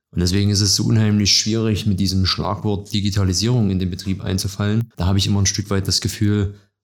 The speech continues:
dass man die Betriebe eher verkrault,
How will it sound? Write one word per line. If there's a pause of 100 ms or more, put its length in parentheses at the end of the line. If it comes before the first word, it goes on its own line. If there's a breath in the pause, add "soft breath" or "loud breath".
(220)
dass
man
die
Betriebe
eher (480)
verkrault,